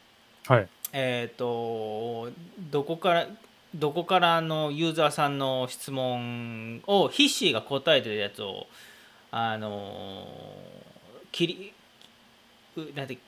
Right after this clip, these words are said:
Speaker 2: えっと、そのまんま便乗して言うので、僕のオリジナルのアイデアではないんですけれども、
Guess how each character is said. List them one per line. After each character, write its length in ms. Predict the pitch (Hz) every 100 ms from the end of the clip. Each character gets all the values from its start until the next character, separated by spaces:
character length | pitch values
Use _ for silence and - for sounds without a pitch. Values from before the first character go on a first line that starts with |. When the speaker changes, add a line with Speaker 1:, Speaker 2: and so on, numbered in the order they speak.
| -
Speaker 2:
え 60 | 131
っ 40 |
と、 260 | - 98 87 90 87 90 98 - _ 139
そ 140 | 156
の 100 | 156
ま 120 | 160
ん 100 | 160
ま 100 | 156
便 300 | 139 165 185
乗 180 | 180 170
し 100 | 170
て 120 | 170
言 120 | 147 156
う 40 |
の 80 | 131
で、 120 | 117
僕 340 | 127 151 220
の 140 | 220 202
オ 60 | 208
リ 80 |
ジ 100 | 196
ナ 100 | 214
ル 80 | 202
の 120 | 196
ア 60 | 190
イ 20 |
デ 100 | 147
ア 60 | 117
で 80 | 107
は 100 | 101
な 140 | 123
い 60 | 123
ん 60 |
で 100 | -
す 100 | -
け 80 | -
れ 80 | 104
ど 120 | 104
も、 360 | 139 165 123